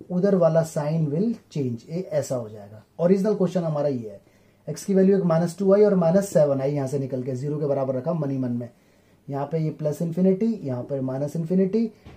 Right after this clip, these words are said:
minus two यहाँ कहीं होगा, ठीक है, माइनस सेवन यहाँ कहीं होगा, अंदाजे से एक गोला यहाँ पर, एक गोला यहाँ पर, इसको तो भर दो क्योंकि equal है और ऊपर भी है, नीचे वाला कभी नहीं,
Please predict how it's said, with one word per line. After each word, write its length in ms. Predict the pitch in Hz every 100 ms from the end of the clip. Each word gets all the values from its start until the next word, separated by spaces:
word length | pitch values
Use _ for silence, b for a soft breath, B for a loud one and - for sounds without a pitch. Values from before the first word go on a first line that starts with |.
| 147
minus 400 | 147 170 185 -
two 140 | 190 147
यहाँ 220 | 135 147
कहीं 200 | 165 175
होगा, 260 | 175 208 226 - - _ _ -
ठीक 160 | 160
है, 60 | 190
माइनस 340 | 160 165 160
सेवन 240 | 160 151 143
यहाँ 220 | 131 131
कहीं 220 | 156 165
होगा, 200 | 165 196
अंदाजे 460 | 202 143 151 151 160
से 240 | 214 214 b b _ -
एक 120 | 143
गोला 220 | 139 151 147
यहाँ 220 | 135 143
पर, 240 | 185 190 - _ _ _ -
एक 140 | 143
गोला 200 | 139 143
यहाँ 200 | 139 135 151
पर, 120 | 175
इसको 220 | 160 180
तो 100 | 170 127 - -
भर 200 | 127 131
दो 160 | 139 202 202
क्योंकि 260 | 143 151
equal 340 | 127 - 160 190
है 160 | 226 b b 156
और 80 |
ऊपर 280 | 147 135 143
भी 160 | 139 135
है, 120 | 135 b b b
नीचे 260 | 151 165 196
वाला 180 | 196 208
कभी 300 | 190 185 208
नहीं, 220 | 214